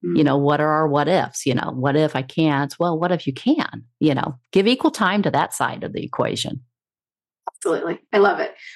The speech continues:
Speaker 1: Well, April, thank you for coming on and joining us today. Can you share with us, how can people connect with you online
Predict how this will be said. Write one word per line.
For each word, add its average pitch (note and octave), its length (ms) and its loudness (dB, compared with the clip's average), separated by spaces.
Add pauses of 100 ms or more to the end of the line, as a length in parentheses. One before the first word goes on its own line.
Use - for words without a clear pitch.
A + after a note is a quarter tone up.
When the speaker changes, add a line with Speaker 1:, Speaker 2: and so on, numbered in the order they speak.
Speaker 1:
Well, E4 100 2
April, A#3+ 240 2
thank A#3+ 240 0
you C#4 80 -6
for - 80 -6
coming A3+ 260 0
on G#3 100 4
and F#3+ 80 0
joining F#3+ 240 2
us G3 140 -4
today. F#3+ 400 0
Can G#3+ 140 2
you G3+ 80 2
share A3+ 320 2
with B3 200 -2 (120)
us, G#3 360 0 (340)
how A#3+ 180 2
can A#3+ 160 -4
people G#3 280 0
connect F#3+ 300 -2
with F#3+ 100 -6
you G3 80 4
online F#3+ 680 4